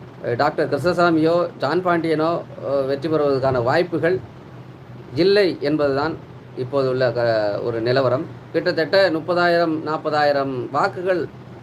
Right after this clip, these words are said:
வந்து அதிகமாகிக் கொண்டே வருகிறது. தி மு கவினுடைய, அ,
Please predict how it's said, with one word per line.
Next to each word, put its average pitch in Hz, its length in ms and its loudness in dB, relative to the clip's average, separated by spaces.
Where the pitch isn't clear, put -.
வந்து 151 340 2
அதிகமாகிக் 190 540 4
கொண்டே 175 340 2
வருகிறது. 143 440 -2
தி 165 120 -4
மு 175 80 0
கவினுடைய, 143 560 0
அ, 123 540 2